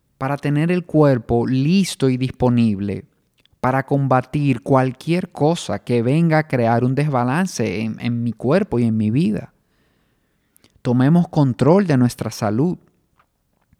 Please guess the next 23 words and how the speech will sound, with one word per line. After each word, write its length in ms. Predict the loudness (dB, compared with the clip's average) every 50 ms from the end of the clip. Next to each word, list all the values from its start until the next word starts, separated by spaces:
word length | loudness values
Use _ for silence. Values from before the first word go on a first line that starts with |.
| _ -4
No 220 | 0 2 2 2
deleguemos 720 | 2 2 2 2 0 0 2 2 2 2 2 2 0 -2
ese 200 | -4 -6 -6 -4
control 440 | -2 -2 -2 -2 0 -2 -2 0 0
a 60 | -2
una 220 | -2 -2 -2 -2 -2
vacuna. 640 | -4 -6 -6 -4 -2 0 0 0 0 -2 -4 -10 -14 _ _ _ _ _ _ _ _ _ _ _ _ _ _ _ _ _ _ _ _ _ _ _ _ _ _ _ _ _ _ _ _ _ _ _ _ _ _ _ _ -8
La 160 | -6 -6 -4
solución 580 | 0 0 0 2 0 0 0 0 2 2 2
a 80 | 2 0
todas 460 | -2 _ 0 2 2 4 2 2 2
estas 240 | 0 0 -2 -4 -4
condiciones 580 | -2 0 0 0 0 -2 -2 -2 0 0 0 0
de 140 | -2 -2
salud 480 | -4 -2 -2 0 2 2 2 2 2 0
que 160 | -2 -2 -2
nos 100 | -2 -2
están 280 | -2 -4 -4 -6 -4 -2
robando 520 | 0 0 0 2 0 0 0 0 -2 -2
tanta 460 | -4 _ -4 -4 -2 -2 -4 -6 -8
calidad 480 | -8 -6 -6 -4 -4 -2 -2 -2 0 0
de 100 | -2 -2
vida 460 | -2 -4 -4 -6 -6 -8 -12 -12 -14